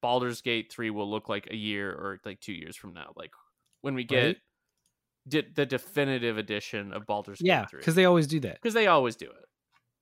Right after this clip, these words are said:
Speaker 2: Oh, it's gonna be
Speaker 1: Um,
Speaker 2: awesome.
Speaker 1: so good. So good. But Finn,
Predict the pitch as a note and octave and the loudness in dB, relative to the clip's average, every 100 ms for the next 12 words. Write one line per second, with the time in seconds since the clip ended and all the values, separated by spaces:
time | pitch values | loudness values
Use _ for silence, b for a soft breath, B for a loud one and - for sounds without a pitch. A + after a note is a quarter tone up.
0 | _ _ _ _ _ _ _ D3+ C3 - | _ _ _ _ _ _ _ -2 -2 -2
1 | A#2+ G#2+ A2 G#2 G#2+ G#2+ - _ _ - | -4 -4 -4 -6 -8 -10 -14 _ _ -12
2 | - G3 C#3 G#2 - - _ _ _ _ | 0 2 2 -4 -8 -18 _ _ _ _
3 | _ _ - - C3 G#2+ G2 F2+ _ _ | _ _ -8 0 0 0 -4 -6 _ _
4 | _ _ _ _ _ _ _ _ A3 G#3+ | _ _ _ _ _ _ _ _ 6 6
5 | - G#3 G3+ G3 F#3+ F3+ | 4 2 2 2 0 -4